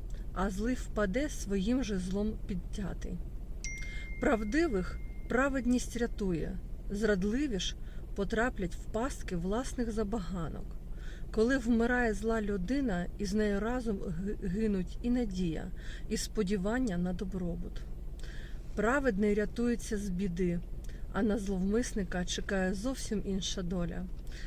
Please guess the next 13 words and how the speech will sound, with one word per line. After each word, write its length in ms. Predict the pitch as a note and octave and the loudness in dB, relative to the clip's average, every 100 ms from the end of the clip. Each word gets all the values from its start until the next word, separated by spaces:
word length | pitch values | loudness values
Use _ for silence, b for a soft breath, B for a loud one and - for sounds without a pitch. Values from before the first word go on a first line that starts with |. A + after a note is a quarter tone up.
| B | B
Своїми 640 | - - G#3+ A#3+ C#4+ B3 | -6 0 2 2 4 4
теревенями 840 | - A3 A3 G#3+ B3 C#4 A#3 G3+ G3 | 4 4 4 2 2 2 2 2 2
безбожник 920 | F3 G3 G3 F#3 B3 C4+ A3 F3 - B B B | 2 0 0 -2 0 0 0 0 -2 B B B
убиває 560 | - F#3 G#3+ A#3+ C4 C4 | 2 4 4 4 2 0
ближніх, 720 | F#3 G3 F#3 F3 - - - - - - | 0 2 2 2 0 -4 -6 -6 -6 -4
а 120 | - | -4
праведних 680 | F3 F#3+ G3+ A#3 F#3+ F3 F3 - - | -2 0 0 2 0 0 -2 -6 -4
рятує 520 | F#3 F3+ - G3 F3+ | -2 -2 0 0 0
розум. 460 | F3 F3 F3 F#3+ G3 - - B B B B B F#3+ | 0 -2 -4 -4 -6 -6 -6 B B B B B 0
Як 400 | G#3 G#3+ - - - | 4 4 2 -4 -2
праведним 640 | B3 C#4+ B3 G3 F#3+ F#3 - | 0 2 2 2 2 0 -2
сприяє 720 | - - G#3 G#3 A#3 A#3 G3+ - | -4 0 2 4 4 4 2 0
успіх, 580 | B3+ - - - E3+ | -2 -2 -4 -4 -4